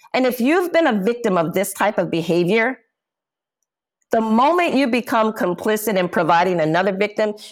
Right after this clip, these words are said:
you can no longer claim victim status. Because just like you brought him another victim,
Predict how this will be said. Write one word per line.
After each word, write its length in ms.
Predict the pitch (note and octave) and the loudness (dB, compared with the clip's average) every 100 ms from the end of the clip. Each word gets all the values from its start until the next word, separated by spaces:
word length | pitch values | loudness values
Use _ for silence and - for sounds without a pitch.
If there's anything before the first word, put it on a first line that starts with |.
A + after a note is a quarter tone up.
| - | -2
you 180 | G#3+ C4+ | 0 0
can 240 | C#4 A#3+ | 0 0
no 200 | A3+ A3 | 2 2
longer 360 | G#3 G#3+ G#3 F3 | 2 2 0 -2
claim 400 | - G3+ G3 E3 | -2 -2 0 -2
victim 280 | E3+ - D3 | -4 -4 -6
status. 640 | - C3 A#2+ - - - _ _ _ _ - | 0 0 2 -2 -8 -14 _ _ _ _ -4
Because 300 | G3+ A3 - | 0 -2 0
just 260 | C4 C#4 | -2 0
like 220 | C4+ C4 | 0 0
you 100 | B3 | -2
brought 220 | G3 G#3+ G#3+ | 2 2 2
him 160 | G3 | 0
another 280 | E3+ E3 G3+ | 0 0 0
victim, 440 | G3 G#3+ A3+ A3 | -2 -2 -2 -4